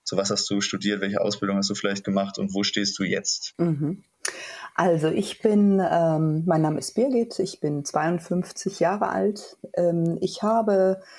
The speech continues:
Speaker 2: äh, neunundachtzig, neunzig habe ich ganz klassisch mein Anerkennungsjahr gemacht im Kindergarten und arbeite seitdem als Erzieherin. Ich habe viele Weiterbildungen und mehrere Ausbildungen, Zusatzausbildungen noch gemacht,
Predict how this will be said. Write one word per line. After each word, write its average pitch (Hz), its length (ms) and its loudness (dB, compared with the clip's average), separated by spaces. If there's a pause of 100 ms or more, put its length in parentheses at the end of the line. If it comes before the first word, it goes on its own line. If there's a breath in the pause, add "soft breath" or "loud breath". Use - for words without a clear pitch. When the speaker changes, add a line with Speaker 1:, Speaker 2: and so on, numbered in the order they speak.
(400 loud breath)
Speaker 2:
äh, 170 180 4
neunundachtzig, 175 720 2
neunzig 175 560 0
habe 156 200 0
ich - 180 -6
ganz 180 300 0
klassisch - 520 -2
mein 156 160 2
Anerkennungsjahr 208 840 0
gemacht 202 440 -2
im 165 140 0
Kindergarten 202 880 0 (520 loud breath)
und - 260 2
arbeite 185 400 2
seitdem 156 520 2
als 156 340 -2
Erzieherin. 135 920 -2 (140)
Ich 170 220 -6
habe 180 580 4 (240)
viele 254 320 2
Weiterbildungen 180 920 2
und 156 260 -2
mehrere 175 500 -2
Ausbildungen, 180 720 0
Zusatzausbildungen 165 1120 0
noch 151 180 -8
gemacht, 180 480 -2